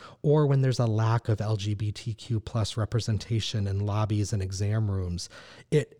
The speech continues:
only exacerbates the feelings that these kids have of guilt and worthlessness and isolation and rejection.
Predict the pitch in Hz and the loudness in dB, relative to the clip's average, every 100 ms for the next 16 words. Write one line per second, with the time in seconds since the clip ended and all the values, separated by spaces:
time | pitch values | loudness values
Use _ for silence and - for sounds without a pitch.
0 | - 156 180 156 113 98 123 135 - 117 | 0 4 6 6 4 0 0 0 0 0
1 | 107 95 - - 120 - 143 139 127 104 | 0 -2 -6 -6 -6 -4 0 4 4 4
2 | - 110 - 117 - - 127 101 - 127 | 0 -4 -4 -4 -4 -4 -4 -4 -4 -2
3 | 110 104 - - 123 107 - - - 104 | 0 -2 -6 -4 -2 0 -4 -8 -2 0
4 | 110 117 - 110 - 110 92 - 113 - | 2 0 0 -6 -4 -4 -6 -4 -2 0
5 | 123 - 113 117 - 107 101 98 92 117 | 0 0 -2 -2 -2 -4 -4 -4 -4 -4
6 | - - 101 90 | -4 -6 -6 -6